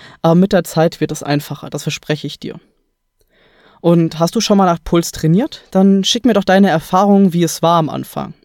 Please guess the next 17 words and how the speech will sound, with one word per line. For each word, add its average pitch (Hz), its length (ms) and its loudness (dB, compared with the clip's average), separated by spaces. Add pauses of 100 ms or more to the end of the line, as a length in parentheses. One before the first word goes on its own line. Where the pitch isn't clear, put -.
(260)
Da 165 120 2
bin 165 120 0
ich 156 120 -4
ganz 165 200 -4
gespannt - 460 -6
drauf. - 280 -16 (840)
Kannst 190 300 -2
du 175 180 0
gerne 202 280 2
machen 208 320 0
in 165 120 -2
den 165 100 0
Kommentaren 220 800 -2
unter 170 180 -2
den 143 140 -6
Shownotes 214 640 -6 (520)
oder 226 420 4